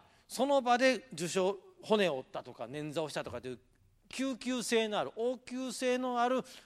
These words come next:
ものについてはいいんです。効くんです、確かに。これもおかしいんですけど、本当は医者でもないのに効くのは。だから毎日行って、毎日行って揉んでもらって効くのはこれ全部違法なんです。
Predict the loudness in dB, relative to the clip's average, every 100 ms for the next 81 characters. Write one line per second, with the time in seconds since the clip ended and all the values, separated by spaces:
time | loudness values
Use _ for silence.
0 | -6 -4 -2 -2 -4 -4 -4 0 4 6
1 | 4 -4 -20 _ _ -16 -4 -4 -4 -8
2 | -10 -10 -2 -2 -2 -6 -8 -8 -14 _
3 | _ _ -2 0 0 -4 -6 -10 -16 -18
4 | -14 -10 -2 -2 -2 -6 -8 -10 -12 -16
5 | _ _ _ _ _ _ _ -4 -2 -2
6 | -6 -20 _ 2 4 4 2 -2 -4 -4
7 | 0 0 0 -2 -4 -4 -6 -4 -4 -2
8 | -2 0 0 0 -6 -10 -8 -6 -6 -2
9 | -4 -4 -10 -12 -10 -10 -10 -16 -20